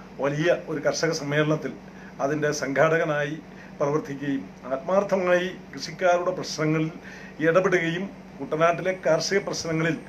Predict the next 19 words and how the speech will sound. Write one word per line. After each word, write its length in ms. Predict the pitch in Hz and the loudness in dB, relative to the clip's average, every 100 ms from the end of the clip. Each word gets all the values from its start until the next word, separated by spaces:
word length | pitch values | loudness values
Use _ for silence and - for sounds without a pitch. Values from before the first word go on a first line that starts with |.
| - - - 143 | -16 -16 -4 0
അടിസ്ഥാന 400 | 156 - 202 214 202 | 0 4 6 6 4
വർഗത്തിൻ്റെ 400 | 196 - 185 185 | -2 -6 -4 -2
പ്രശ്നങ്ങളും 480 | 165 - 165 170 180 - | -2 -4 -6 -6 -10 -10
അതോടൊപ്പം 400 | 151 151 160 160 156 135 | -6 -4 -4 -6 -4 -2
കാർഷിക 420 | 143 - 185 185 - 160 | -2 -4 -4 -4 -4 -8
വിഷയങ്ങളും 500 | 151 160 156 147 - - - - - 151 | -6 -2 0 -2 -4 -12 -16 -14 -4 0
എന്നാണെന്നുള്ള 480 | 160 170 165 160 160 | 4 4 2 -4 -4
ഗവൺമെന്റിൻ്റെ 540 | 143 165 175 170 160 165 | -4 -4 -4 -6 -6 -6
ശ്രദ്ധയിൽ 300 | - - 143 143 | -6 -2 -2 -2
കൊണ്ടുവരാനും 480 | 147 131 139 135 110 - - - - | -6 0 2 2 -2 -12 -16 -12 -4
അതിന് 200 | 139 147 151 147 | -2 0 0 0
ശാശ്വതമായ 480 | 143 147 165 151 147 147 | -2 -2 -4 -2 -2 -4
പരിഹാരങ്ങൾ 540 | 135 147 160 165 160 151 | -6 2 4 4 2 -2
കാണുന്നതിനും 500 | 131 131 131 131 123 - - - - - - 135 | -4 -4 -4 -6 -8 -10 -16 -18 -18 -18 -8 -4
ഉള്ള 140 | 143 143 131 | -4 -4 -2
ആത്മാർത്ഥമായ 680 | 139 175 180 185 180 160 151 147 - | -2 2 2 4 0 0 0 -2 -6
പരിശ്രമം 380 | 135 - 156 151 | -8 -6 -4 -4
നടത്തിയിട്ടുള്ള 560 | 135 135 135 120 120 123 - - 123 | -6 -6 -6 -6 -6 -6 -6 -10 -8
ഒരാളാണ് 500 | 110 113 113 110 | -6 -6 -6 -8